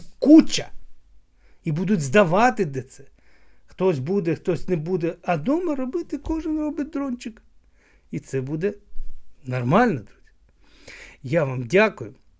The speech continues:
Завтра п'яти хвилин не буде, субота, буде ввечері стрім. Збирайтесь, будь ласка, з-, б-,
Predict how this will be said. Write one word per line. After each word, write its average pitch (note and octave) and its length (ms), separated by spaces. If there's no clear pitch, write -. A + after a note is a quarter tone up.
Завтра D3 420
п'яти C3 280
хвилин C3 440
не A#2 80
буде, G3+ 340
субота, F#3 520
буде C#3 320
ввечері C3 640
стрім. F3+ 520
Збирайтесь, D3+ 720
будь C3+ 240
ласка, C3 420
з-, A#2 140
б-, A#2+ 1120